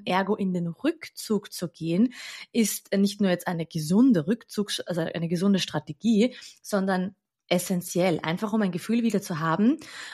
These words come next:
okay, werden Erwartungen, wo ich glaube, die ich jetzt erfüllen muss und funktionieren muss und liefern muss, so wie du es gesagt hast, ist das etwas, das ich glaube, das passieren muss?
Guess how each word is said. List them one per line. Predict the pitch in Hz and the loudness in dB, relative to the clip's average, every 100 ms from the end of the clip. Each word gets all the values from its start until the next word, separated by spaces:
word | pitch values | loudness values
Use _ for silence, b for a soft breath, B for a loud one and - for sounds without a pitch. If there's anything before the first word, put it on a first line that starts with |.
| B | B
okay, | 202 - 196 156 156 _ | -2 2 2 2 -2 _
werden | 196 190 202 | 2 4 4
Erwartungen, | 170 165 151 214 254 254 262 | 0 0 0 0 2 4 4
wo | 185 | 2
ich | 165 | -2
glaube, | - 175 202 226 | -6 -2 0 2
die | 214 | 2
ich | 196 190 | 2 -2
jetzt | - | -6
erfüllen | 160 - 214 247 254 | -12 -2 4 6 8
muss | 233 240 403 - 208 | 8 6 2 -4 -6
und | 180 | -4
funktionieren | 196 165 - 180 190 254 247 | -4 -4 -2 2 4 6 6
muss | 226 269 381 - | 6 4 2 -2
und | 202 180 - B - | -2 -2 -6 B -6
liefern | 190 240 320 - 226 | 0 0 0 2 4
muss, | 214 330 - | 4 2 -4
so | |
wie | 214 | -2
du | 214 | -2
es | |
gesagt | - 196 196 202 | -2 -4 -4 -2
hast, | 254 - B B B B _ - | -6 -6 B B B B _ -2
ist | 226 240 | 0 0
das | 208 | 0
etwas, | 208 208 202 - - | 0 0 -2 -4 -6
das | 185 | -6
ich | - - | -6 -10
glaube, | 180 160 190 247 | -2 2 2 2
das | 262 - | -2 -4
passieren | 262 - 247 233 - | -6 0 0 0 0
muss? | 190 277 - | 2 2 -2